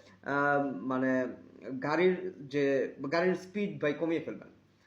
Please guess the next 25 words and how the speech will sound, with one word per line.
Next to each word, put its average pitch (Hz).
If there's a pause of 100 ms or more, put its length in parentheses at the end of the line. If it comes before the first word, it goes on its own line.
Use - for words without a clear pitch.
(220)
হ্যাঁ, 156 (100)
অবশ্যই 226
বৃষ্টি 185
দেখছেন, 170
ভিজা 143
রাস্তা 165
দেখছেন 156 (320)
মানেই, 156 (280)
আহ, 131
পানি 165
জমতে 175
দেখছেন 165
মানে 170
আগের 170
থেকে 202
স্পিড -
কমিয়ে 127
ফেলেন 117
ভাই, 127
আগের 143
থেকে 170
কচ্ছপ 175
হয়ে 139
যান, 117
একদম 185